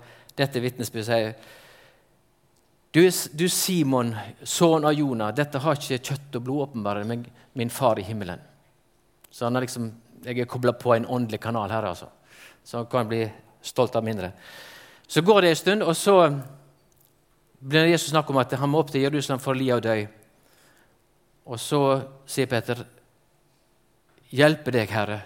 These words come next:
dette må aldri skje.» Og hva er det Jesus sier da? «Vik bak meg, Satan», sier han.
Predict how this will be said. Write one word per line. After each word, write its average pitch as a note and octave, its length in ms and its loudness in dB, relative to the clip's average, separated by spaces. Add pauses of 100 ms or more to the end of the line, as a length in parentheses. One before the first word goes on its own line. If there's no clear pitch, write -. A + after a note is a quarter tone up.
(100)
dette C3 240 -2
må B2 160 -4
aldri D3 320 4
skje.» F2+ 220 -6 (340)
Og A#2 80 -10
hva E3 140 -4
er - 20 -4
det F3 140 0
Jesus D#3 180 -10
sier E3 160 -4
da? E3 80 -6 (1500)
«Vik D3 320 4
bak C#3 240 6
meg, A2+ 160 -6
Satan», C#3 400 0
sier G#2 160 -6
han. F#2 100 -16